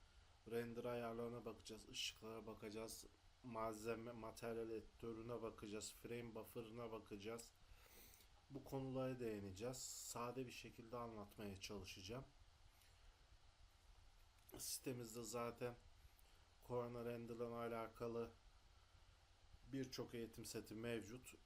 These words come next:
İleri düzey isteyen arkadaşlar o eğitim setlerinden faydalanabilirler. Bu eğitim setimiz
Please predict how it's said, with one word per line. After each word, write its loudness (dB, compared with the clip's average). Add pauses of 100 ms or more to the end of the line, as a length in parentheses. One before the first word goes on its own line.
(100)
İleri 2
düzey 0
isteyen -2
arkadaşlar 0
o 2
eğitim -2
setlerinden 0
faydalanabilirler. 2 (1400)
Bu 10
eğitim 4
setimiz -2